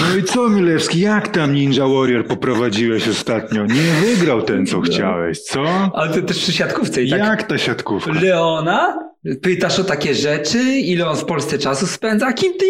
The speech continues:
Speaker 2: jesteś w
Speaker 1: Mhm.
Speaker 2: ogóle?” I jakbyś miał takie tweety, taki nawał. Także nie
Speaker 1: Mhm.
Speaker 2: jeden, dwa, tylko taki nawał. No, smutno mi się trochę zrobiło. Ale z drugiej strony byłem w godnym towarzystwie, bo tam był oznaczony Stan,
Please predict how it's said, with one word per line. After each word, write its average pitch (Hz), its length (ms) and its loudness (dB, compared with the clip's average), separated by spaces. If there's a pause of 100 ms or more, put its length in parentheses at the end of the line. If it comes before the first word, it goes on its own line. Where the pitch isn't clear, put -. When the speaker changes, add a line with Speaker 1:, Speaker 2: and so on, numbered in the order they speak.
(160)
Speaker 2:
jesteś 110 480 0
w - 40 -2
Speaker 1:
Mhm. 120 140 -2
Speaker 2:
ogóle?” 104 360 0
I 156 100 -4
jakbyś 151 320 -2
miał 165 100 0
takie 147 220 -4
tweety, 127 260 -4
taki - 240 -6
nawał. 104 420 0
Także 123 360 -2
nie 202 160 2
Speaker 1:
Mhm. 190 140 2
Speaker 2:
jeden, 180 320 0
dwa, 160 160 0
tylko 180 220 -4
taki 156 300 -4
nawał. 139 320 -2 (680)
No, 147 520 -2 (140)
smutno 415 320 0
mi 117 60 2
się 113 100 -2
trochę - 180 -4 (100)
zrobiło. 101 340 0 (140)
Ale 139 360 0 (200)
z 123 100 -4
drugiej 156 260 -2
strony 123 640 -2 (300)
byłem 135 280 0
w 143 100 -2
godnym 127 300 0
towarzystwie, 143 420 -2
bo 104 120 0
tam 120 140 0
był 120 100 2
oznaczony 113 460 -2
Stan, 120 440 0